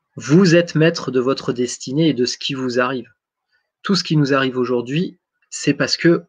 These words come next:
on le génère vibratoirement parlant. Et, et ça peut paraître, euh, joli quand les gens, il leur arrive des belles choses, et, et ça peut paraître, euh, assez difficile à entendre quand on génère des choses qui sont pas très belles,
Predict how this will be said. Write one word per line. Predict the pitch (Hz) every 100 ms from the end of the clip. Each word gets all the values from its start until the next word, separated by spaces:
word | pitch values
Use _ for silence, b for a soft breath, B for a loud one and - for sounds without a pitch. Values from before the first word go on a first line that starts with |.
| _
on | - 123
le | 120
génère | 120 117 123 147 151 117
vibratoirement | 117 117 117 117 131 120 120
parlant. | 107 117 117 104 _ _ B B B B _ -
Et, | 139 135 127 120
et |
ça | 139 -
peut | -
paraître, | - 139 151 151 -
euh, | 117 113 - - _ _ -
joli | 120 135 160 180
quand | - 127 -
les | 123
gens, | 131
il | 143
leur | 117 110
arrive | 113 113
des | 113
belles | 123
choses, | 123 - 175 127 -
et, | 127 120 123
et | -
ça | -
peut | 123 120
paraître, | 123 123 120 123
euh, | 120 - b b b -
assez | 127 - 131 123 117 113 95 87 _ b b -
difficile | 127 139 180 180 151
à | 127
entendre | 131 160 156
quand | 151 127
on | 131
génère | 120 123 120
des | 120
choses | - 151
qui | -
sont | - 113
pas | 113
très | - 120
belles, | 120 180 113